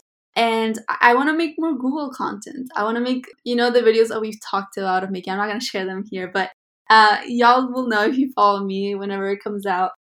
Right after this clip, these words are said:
Uh, and I'm excited to just meet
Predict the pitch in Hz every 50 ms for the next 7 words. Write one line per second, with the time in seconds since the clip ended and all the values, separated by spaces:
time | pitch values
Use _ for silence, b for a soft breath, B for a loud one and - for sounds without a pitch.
0 | _ _ - 202 214 214 196 196 220 233 220 233 262 320 320 - - - 214 226
1 | 247 247 226 226 - - 208 196 202 202 202 196 - - _ _ _ _ _ _
2 | - 196 202 208 208 208